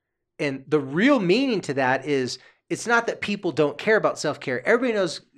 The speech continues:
that's like saying, "Everybody cares about their kids." Well, then why do you talk trash to them and be mean to them <laughs> sometimes?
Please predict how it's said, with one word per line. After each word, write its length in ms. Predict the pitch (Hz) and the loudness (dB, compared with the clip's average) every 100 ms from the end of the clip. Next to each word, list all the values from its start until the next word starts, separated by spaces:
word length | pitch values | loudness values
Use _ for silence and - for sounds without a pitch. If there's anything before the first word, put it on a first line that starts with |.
| - - - | -20 -10 -4
that's 160 | 233 | -2
like 100 | 233 | -2
saying, 300 | 220 202 175 175 - _ | -4 -4 -4 -6 -20 _
"Everybody 240 | 240 294 302 | 2 2 2
cares 240 | - 233 | 4 4
about 200 | 220 190 | 4 0
their 100 | 180 | -2
kids." 340 | - 208 139 | -2 -4 -4
Well, 80 | 156 | -2
then 200 | 196 214 | 0 2
why 140 | 202 240 | 2 2
do 60 | |
you 60 | 247 | 0
talk 240 | 226 208 | 0 0
trash 340 | - 214 214 - | 0 0 0 -2
to 60 | |
them 100 | 180 | -4
and 80 | 156 | -4
be 80 | 147 | -4
mean 200 | 214 269 | -4 -2
to 60 | |
them 180 | 170 135 | -2 0
<laughs> 120 | 131 | 0
sometimes? 460 | - 175 196 175 | 0 2 4 4